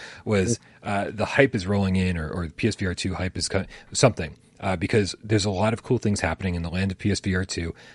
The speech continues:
uh, even when it's kind of a slow news day like today, uh, that are getting us excited about P S V R two. The reason I changed it was I found this amazing image of the P S V R two close up, and I was like, "Oh my God, it's getting closer." And so I changed the name of the video, uh, just to, just to fit the thumbnail. I'm, I'm so sorry. It's so dumb.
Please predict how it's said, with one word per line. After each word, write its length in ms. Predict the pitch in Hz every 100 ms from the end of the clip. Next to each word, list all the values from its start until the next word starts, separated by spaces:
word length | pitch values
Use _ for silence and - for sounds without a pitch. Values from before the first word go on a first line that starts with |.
| -
uh, 180 | 82 82 -
even 380 | 151 151 156
when 180 | 107 104
it's 80 | 98
kind 160 | - 95
of 80 |
a 40 | 98
slow 280 | - 107 101
news 240 | 98 92
day 160 | 98 92
like 140 | 90
today, 400 | - 117 117 87 - - - -
uh, 160 | 92 87 -
that 200 | 107 95
are 60 |
getting 240 | 92 120 113
us 120 | -
excited 420 | - - 165 107
about 220 | 98 104
P 100 | -
S 80 | 104
V 140 | -
R 60 | 98
two. 260 | - 190 95 - -
The 80 | 160
reason 220 | 240 -
I 80 | 165
changed 360 | - 214 160
it 40 | 127
was 140 | 117
I 60 | 135
found 240 | 143 156
this 140 | 139 -
amazing 480 | 143 156 165 147
image 260 | 139 143 117
of 60 | 113
the 80 |
P 160 | 110 143
S 80 | 131
V 100 | 127
R 80 | 117
two 220 | - 135
close 300 | - 131 143
up, 140 | 143
and 80 | 120
I 20 |
was 80 | 123
like, 120 | 139
"Oh 80 | 208
my 100 | 196
God, 160 | 185 175
it's 120 | 117
getting 180 | 170 160
closer." 360 | 175 165 110
And 120 | 92
so 100 | 90
I 60 | 87
changed 300 | - 95 -
the 60 | 90
name 100 | 85
of 60 |
the 60 | 87
video, 360 | 90 85 82 82 - -
uh, 140 | 80 82
just 220 | 80 -
to, 100 | - _ - -
just 200 | - -
to 60 | -
fit 200 | 85 -
the 80 |
thumbnail. 380 | - 78 76 73
I'm, 100 | 78
I'm 160 | - 98
so 160 | - 82
sorry. 360 | - 85 85
It's 200 | 92 -
so 200 | - -
dumb. 300 | 76 73 78